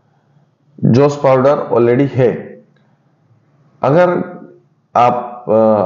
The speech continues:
आपका प्रीमिक्स को थोड़ा गीला रखना चाहते हैं या फिर थोड़ा मॉइस्ट रखना चाहते हैं, तो आपको थोड़ा जॉस पाउडर ज़्यादा देना पड़ेगा।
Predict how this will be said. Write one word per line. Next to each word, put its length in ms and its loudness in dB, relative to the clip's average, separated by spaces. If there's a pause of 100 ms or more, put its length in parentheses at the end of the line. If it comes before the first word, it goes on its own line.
(160)
आपका 300 0
प्रीमिक्स 400 0
को 440 -2
थोड़ा 240 2
गीला 380 0
रखना 320 0
चाहते 360 -2
हैं 200 -4
या 140 2
फिर 420 -4 (460)
थोड़ा 480 2 (680)
मॉइस्ट 360 0
रखना 320 2
चाहते 340 0
हैं, 480 -6 (300)
तो 140 4
आपको 840 -2
थोड़ा 560 -2 (680)
जॉस 600 0
पाउडर 480 0 (260)
ज़्यादा 340 2
देना 240 0
पड़ेगा। 360 -2